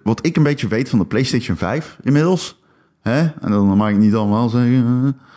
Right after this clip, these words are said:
alleen, hè, dan heb ik wel een beetje het gevoel dat Sony weer, eh, richting het experimentele aan het, eh,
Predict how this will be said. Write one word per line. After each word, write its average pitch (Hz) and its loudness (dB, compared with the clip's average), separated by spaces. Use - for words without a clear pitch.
alleen, 117 0
hè, 131 0
dan 110 -2
heb 113 -2
ik 107 -4
wel 160 0
een 170 2
beetje 170 0
het 139 -6
gevoel 151 0
dat 143 2
Sony 156 2
weer, 135 2
eh, 131 2
richting 139 -2
het 123 0
experimentele 127 0
aan 101 0
het, 95 -4
eh, 104 2